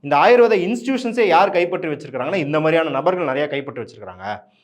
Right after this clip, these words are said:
அவங்க இந்த ஆயுர்வேதா அப்படிங்கிற மெடிசனை தாண்டி அதற்கு அட்ஜசென்ட்டா இருக்கிற கல்ச்சுரல், அதாவது பண்பாட்டு ரீதியாக இருக்கிற மேலாதிக்க சிந்தனை கொண்டது, சாதிய சிந்தனை கொண்டது, வேதாந்த சிந்தனை கொண்டதையும் கலக்குறாங்க.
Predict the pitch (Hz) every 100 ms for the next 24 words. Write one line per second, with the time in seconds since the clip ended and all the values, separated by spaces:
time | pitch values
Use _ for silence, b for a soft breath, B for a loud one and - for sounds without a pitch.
0 | _ _ 151 220 185 214 240 - - _
1 | _ 165 180 170 143 190 233 220 220 220
2 | 240 175 165 180 170 135 170 226 226 196
3 | - 139 151 110 113 190 - B B B
4 | B 123 160 180 175 135 143 220 220 220
5 | 233 220 185 165 220 - - 180 233 -
6 | 233 185 139 135 139 151 185 254 247 165
7 | 226 247 247 226 196 190 190 185 170 143
8 | 151 165 160 190 180 160 139 139 131 123
9 | 117 110 139 143 139 175 170 - 127 123
10 | 120 110 113 147 156 - _ 143 208 220
11 | 214 190 175 160 156 156 143 139 175 247
12 | - 175 202 170 127 120 120